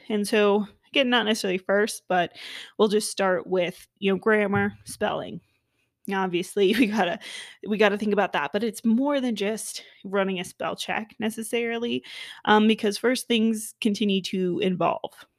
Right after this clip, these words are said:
right? Our language is changing, especially on social media, right? Think of, right, thick, our traditional T H I C K versus, you know, thick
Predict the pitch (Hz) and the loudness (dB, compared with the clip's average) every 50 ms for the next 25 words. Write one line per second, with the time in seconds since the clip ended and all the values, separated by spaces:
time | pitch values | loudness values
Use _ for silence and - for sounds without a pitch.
0 | _ _ 180 185 202 208 196 - 185 196 208 214 214 208 202 202 202 196 196 190 | _ _ 2 4 4 4 2 0 0 0 2 2 2 2 2 2 4 4 2 2
1 | 185 - 185 190 185 - - 185 175 170 175 175 190 202 226 254 269 - - - | 2 2 0 0 0 -2 -2 -2 -2 -2 0 0 2 2 2 2 0 -2 -10 -18
2 | - - - _ _ 196 185 - - - 196 196 196 196 196 214 202 208 - 208 | -18 -18 -20 _ _ 0 0 0 0 -2 0 0 0 0 2 0 0 2 0 0
3 | 196 190 190 196 196 185 214 247 262 233 208 196 190 180 185 - - 190 190 185 | 0 2 0 0 0 0 0 0 2 4 4 4 4 2 0 0 0 0 0 2
4 | - 185 175 170 170 160 - - - - - _ - 175 - 180 - - - - | -2 -2 -2 -2 -2 -4 -6 -14 -18 -20 -14 _ -6 -6 -6 -6 -10 -16 -6 -2
5 | 185 180 - - _ - - - _ _ _ _ _ - 160 165 - - 190 190 | 0 0 0 -2 _ -16 -20 -20 _ _ _ _ _ -8 -8 -8 -4 -2 -2 -2
6 | 185 - - 190 180 175 170 165 - _ _ - - 185 175 - - 180 175 - | -2 -4 -4 -6 -6 -6 -6 -8 -10 _ _ -14 -12 -10 -6 0 0 0 0 -2
7 | - - 170 170 180 185 - - 196 - - - - 240 240 247 247 247 254 - | -4 -2 -2 0 -2 -4 -6 -8 -10 -10 -10 -6 -4 -2 0 2 0 0 -2 -8
8 | - - - - - - _ - 190 180 175 - 180 175 175 180 175 170 170 - | -16 -18 -18 -20 -20 -18 _ -4 -2 -2 -2 -2 -2 -2 0 -2 -2 -4 -6 -12
9 | - _ _ _ - 208 170 113 - - - - 277 - - - - | -18 _ _ _ -6 -6 -6 -6 -12 -16 -2 0 0 0 0 -6 -18